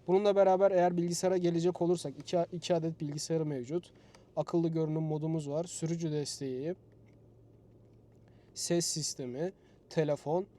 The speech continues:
ve ayrıca aracın kendi ayarları bilgisayar menüsünde yer alıyor.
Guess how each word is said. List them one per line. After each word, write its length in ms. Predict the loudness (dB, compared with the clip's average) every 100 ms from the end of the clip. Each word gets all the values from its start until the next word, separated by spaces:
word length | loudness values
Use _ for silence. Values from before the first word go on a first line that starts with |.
| -20 -20 _ -20 -20 -20 -20 -20 -20 -20 -20 -20 -20 -20 -8
ve 140 | -2
ayrıca 560 | 2 4 4 2 -2 -2
aracın 360 | 0 0 -2 -6
kendi 320 | -6 -4 -2
ayarları 600 | 0 0 -2 -6 -6 -6 -8 -20 -20 _ -20 -18 -8
bilgisayar 440 | -6 -4 -2 -2
menüsünde 600 | -2 -6 -10 -8 -4 -2 -4
yer 260 | -2 2 2 0
alıyor. 340 | -6 -4 -6